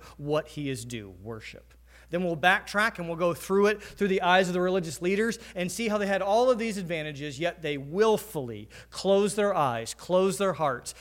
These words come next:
and they reject the facts that are right in front of them, ignoring who Jesus is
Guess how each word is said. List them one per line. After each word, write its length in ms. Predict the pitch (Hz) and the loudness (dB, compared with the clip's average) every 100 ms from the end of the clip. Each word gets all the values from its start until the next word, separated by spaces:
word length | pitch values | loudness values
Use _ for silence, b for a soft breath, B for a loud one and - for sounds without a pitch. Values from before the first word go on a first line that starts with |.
| B | B
and 180 | 165 160 | -6 -4
they 80 | 156 | -4
reject 640 | 143 135 117 175 175 - | -4 -6 2 2 2 -6
the 80 | 180 | -8
facts 460 | - 156 135 - | 0 0 0 -6
that 100 | 156 | -10
are 140 | 127 113 | -8 -4
right 280 | 131 151 160 | -2 -2 -4
in 60 | |
front 240 | 143 143 139 | -12 -10 -10
of 140 | 120 | -10
them, 180 | 139 135 | -12 -10
ignoring 760 | 139 123 131 143 156 165 151 127 | -12 -8 -6 -4 -2 -2 -6 -4
who 240 | 226 240 | -4 -2
Jesus 400 | 202 208 185 139 | -4 -6 -8 -10
is 340 | 117 101 - | -12 -12 -18